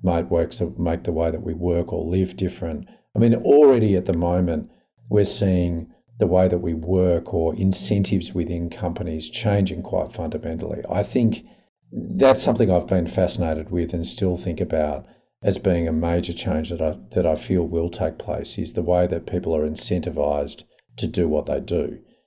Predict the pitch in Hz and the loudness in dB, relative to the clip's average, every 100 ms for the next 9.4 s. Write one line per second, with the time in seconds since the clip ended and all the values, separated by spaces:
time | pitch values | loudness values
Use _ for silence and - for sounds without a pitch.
0 | _ _ - 98 76 69 85 87 104 92 | _ _ -4 -2 0 0 -2 0 0 2
1 | 82 87 78 78 - 82 78 - 76 71 | 2 0 -2 -4 -4 -4 -4 -4 -4 -4
2 | - _ _ _ 117 - 92 78 82 78 | -12 _ _ _ -4 0 0 2 0 -2
3 | - 76 110 110 - 76 73 76 80 90 | -4 2 4 2 0 -4 -4 -4 -6 -6
4 | 80 78 71 82 76 78 76 - 90 87 | -4 -4 -4 -6 -6 -6 -6 0 2 2
5 | 82 78 76 73 69 69 - _ _ _ | 2 0 -2 -4 -8 -14 -20 _ _ _
6 | _ - 69 73 73 107 82 71 78 82 | _ -4 -2 -4 -2 0 0 0 0 0
7 | 80 - 73 78 - 82 76 71 - - | -2 -4 -6 -6 -4 -2 -2 -2 -8 -8
8 | 82 - 82 78 78 78 80 76 76 82 | -6 -2 0 0 0 -2 -2 -2 -6 -4
9 | 85 85 76 71 | -2 0 -2 -6